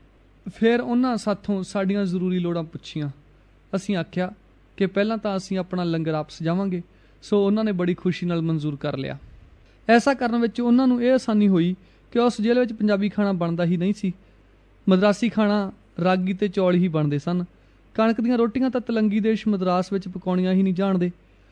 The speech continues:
ਉਹਨਾਂ ਨੂੰ ਤਾਂ ਆਟਾ ਵੀ ਗੁੰਨਣਾ ਨਹੀਂ ਆਉਂਦਾ। ਆਮ ਲੰਗਰ ਵਿੱਚ ਇਹ ਨਵਾਂ ਰਾਹ ਚਲਾਉਣਾ ਜੇਲ੍ਹ ਅਫਸਰਾਂ ਲਈ ਅਤੀ ਕਠਿਨ ਸੀ। ਅਸੀਂ ਰਾਗੀ ਆਦਿ ਖਾਣਾ ਮਨਜ਼ੂਰ ਨਹੀਂ ਕਰਦੇ ਸੀ, ਨਾ ਹੀ ਖੰਦੇ ਰਲਣਾ ਚਾਹੁੰਦੇ ਸੀ।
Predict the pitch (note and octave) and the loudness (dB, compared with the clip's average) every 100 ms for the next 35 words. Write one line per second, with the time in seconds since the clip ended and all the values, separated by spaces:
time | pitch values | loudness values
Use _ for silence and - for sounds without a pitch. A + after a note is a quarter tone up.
0 | _ - G#3+ A#3+ C4 B3 A#3 G#3+ F#3+ G#3+ | _ -2 4 4 4 2 0 0 0 2
1 | G#3+ F#3 G#3 A#3+ A3 A3+ A3 F#3 D#3+ - | 2 4 4 4 4 4 2 0 -4 -10
2 | _ - _ _ _ _ - G#3 A3+ A3+ | _ -20 _ _ _ _ 0 4 6 6
3 | A3 G#3+ A3 A3 A#3 G#3+ A3 G3+ F#3+ F#3+ | 4 2 0 0 2 4 4 4 2 2
4 | G3 G#3+ G#3+ F#3 E3+ D#3+ G3 G#3 - F#3+ | 2 0 0 0 0 0 0 0 -2 -2
5 | F3 F3 F#3 G3 G3+ D#3+ D3 C#3+ C#3+ - | 0 -2 -4 -6 -6 -6 -6 -6 -8 -12
6 | - _ _ - G3+ A#3 G#3 F#3 F#3 G3 | -20 _ _ -2 2 2 4 4 2 2
7 | G3 - F#3+ F3+ F3 E3+ D#3 D#3+ D3 E3+ | 0 -2 -2 0 2 2 2 0 -2 -2
8 | E3+ D3+ D3 - D3 - _ _ _ F3+ | -4 -4 -4 -6 -8 -10 _ _ _ 0
9 | F#3 F#3+ G#3+ F#3+ - G3+ G#3+ G#3+ F3 D#3 | 4 4 4 0 -2 0 2 2 0 0
10 | C#3+ D#3 F3 - C#3 | -2 -4 -4 -4 -10